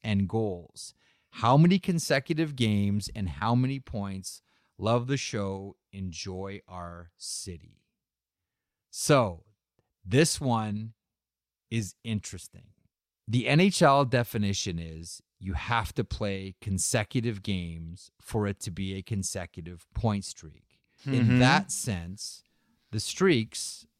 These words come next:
Speaker 1: are only two, and there's a number of goaltenders who've had a bunch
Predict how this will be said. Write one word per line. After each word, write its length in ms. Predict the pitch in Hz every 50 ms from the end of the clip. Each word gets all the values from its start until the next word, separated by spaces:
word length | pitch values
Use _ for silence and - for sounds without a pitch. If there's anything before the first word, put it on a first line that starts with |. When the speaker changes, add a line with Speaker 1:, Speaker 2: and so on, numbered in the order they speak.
| _ -
Speaker 1:
are 220 | - 113 113 - -
only 680 | 117 113 113 110 110 107 110 107 104 101 101 98 98 - _ _ _ _ _ _ -
two, 400 | - - - 156 120 92 80 76 67 _ _ _ _ _ _ -
and 240 | - 110 107 107 104
there's 500 | 107 101 101 98 98 98 98 95 - - _
a 100 | 110 110
number 440 | 107 104 110 117 120 117 117 120 117
of 140 | 107 95 -
goaltenders 720 | - 98 95 95 - - 98 90 87 82 92 92 90 - -
who've 140 | 107 92
had 260 | 87 98 95 92 90 90
a 40 | 92
bunch 520 | 85 - 110 95 90 85 82 - - -